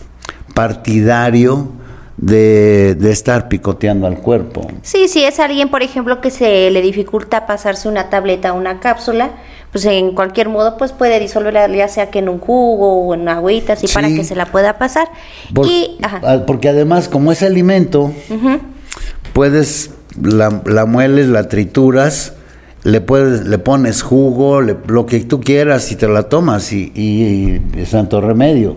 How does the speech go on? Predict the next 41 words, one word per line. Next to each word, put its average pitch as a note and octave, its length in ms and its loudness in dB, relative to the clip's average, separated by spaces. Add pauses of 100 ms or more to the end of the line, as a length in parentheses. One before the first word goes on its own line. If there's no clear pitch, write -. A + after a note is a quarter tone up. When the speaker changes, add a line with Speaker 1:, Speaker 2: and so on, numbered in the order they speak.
Speaker 2:
Y A3+ 100 4
no, B3 160 2 (120)
no A#3+ 180 0
pierde G3 240 -2
efectividad. A#3+ 560 -2 (240)
Speaker 1:
Para A2 220 2
nada, C3 460 2 (440)
porque B2 260 0
además, C3+ 500 2
pues, A2 260 -2
no B2 260 6
necesitamos C3+ 720 -2
que - 120 -2
las G2+ 200 -2
tabletas A#2+ 580 0
entren A#2 420 0
rodando A#2+ 600 4
o A#2+ 100 2
las G2+ 220 2
Speaker 2:
<laughs> B3 40 0
Speaker 1:
cápsulas G#2+ 520 -2
entren G#2 320 0
brincando. A#2+ 600 2 (140)
Speaker 2:
Ujú. G#2+ 80 0
Speaker 1:
Necesitamos D3 560 0
que A2+ 160 0
entren. G2+ 400 -4 (640)
En-, A2 220 0 (100)
ellas F3 340 2
entrando D3 460 2
siempre D#3 560 2
van C3+ 220 2
a A#2+ 80 -2
se-, A2+ 160 -2
a G#2 100 2
llevar G#2+ 320 4
a A2 140 -2
cabo G#2 260 0
su G2+ 160 -2
labor, A#2 420 2
entonces, A2+ 760 -2